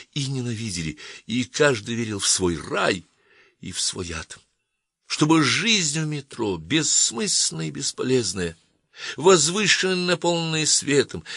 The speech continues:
грязная и бурлящая, бесконечно разная, и именно потому такая волшебная и прекрасная человеческая жизнь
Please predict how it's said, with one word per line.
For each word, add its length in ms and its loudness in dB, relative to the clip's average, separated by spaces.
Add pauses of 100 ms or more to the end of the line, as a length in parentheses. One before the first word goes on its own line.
(120)
грязная 580 2
и 20 -4
бурлящая, 680 -6 (280)
бесконечно 500 0
разная, 760 -2 (300)
и 240 -8
именно 400 -6 (340)
потому 220 -12
такая 240 -12
волшебная 640 -6
и 40 -12
прекрасная 640 -8 (260)
человеческая 840 -4
жизнь 380 -12